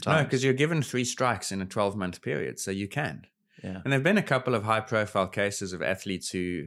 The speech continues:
Speaker 1: who have had their three strikes. In fact, there's a, there's a bit of a rumor going around that there's gonna be one imminently. By the time people listen to this, you may know about another one.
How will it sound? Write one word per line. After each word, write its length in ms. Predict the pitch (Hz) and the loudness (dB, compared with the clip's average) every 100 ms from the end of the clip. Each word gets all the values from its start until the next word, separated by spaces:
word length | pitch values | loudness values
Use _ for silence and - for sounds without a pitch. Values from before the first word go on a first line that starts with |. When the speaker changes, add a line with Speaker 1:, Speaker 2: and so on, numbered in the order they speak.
| 98 | -6
Speaker 1:
who 160 | 92 | -4
have 260 | 95 123 110 | 0 -2 0
had 300 | 104 87 80 | -2 -2 -2
their 120 | 85 | -4
three 220 | - 87 | -2 -4
strikes. 500 | 80 - 82 73 - - - - - - | -4 -4 -6 -6 -10 -16 -20 -20 -20 -4
In 100 | 95 | -2
fact, 500 | - 139 101 - - _ _ - | 2 2 2 -4 -20 _ _ -12
there's 280 | 95 98 98 | -4 -2 -2
a, 60 | |
there's 240 | - 101 95 | -4 -4 -4
a 40 | |
bit 320 | 90 92 113 | -4 0 2
of 100 | 110 | 4
a 60 | 98 | 6
rumor 240 | 95 104 | 6 4
going 180 | 98 95 | 2 2
around 200 | 90 87 | 2 0
that 80 | 85 | -2
there's 140 | 87 | -4
gonna 180 | 92 92 | 0 0
be 120 | 92 | 2
one 200 | 87 87 | 2 0
imminently. 680 | - 104 98 80 - 76 90 | 0 2 2 0 -4 -8 -4
By 100 | 98 | 0
the 80 | 98 | 0
time 260 | 98 131 113 | 2 2 2
people 260 | 110 95 98 | 0 2 2
listen 280 | 98 110 95 | 2 0 -4
to 120 | 87 | -4
this, 240 | 78 - | -4 -4
you 80 | 87 | -4
may 140 | 87 | -2
know 180 | 87 85 | 0 0
about 220 | 85 82 | 0 0
another 280 | 80 82 85 | 0 -2 -2
one. 260 | 82 80 | -4 -6